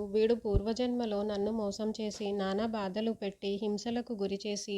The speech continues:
నన్ను నా కుటుంబం నుంచి దూరం చేశాడు. ఆ పగతోనే నేను ఈ జన్మలో వీడికి పుత్రునిగా జన్మించి వీరిద్దరినీ విడదీద్దాం అని అనుకున్నాను. కానీ మధ్యలో ఈ గురువు వచ్చి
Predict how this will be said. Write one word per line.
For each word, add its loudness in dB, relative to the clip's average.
నన్ను 4
నా 2
కుటుంబం -2
నుంచి -2
దూరం 2
చేశాడు. -4
ఆ -2
పగతోనే 2
నేను 2
ఈ 4
జన్మలో 2
వీడికి 0
పుత్రునిగా 0
జన్మించి 0
వీరిద్దరినీ 2
విడదీద్దాం 0
అని 2
అనుకున్నాను. 0
కానీ 0
మధ్యలో 2
ఈ 0
గురువు -2
వచ్చి -4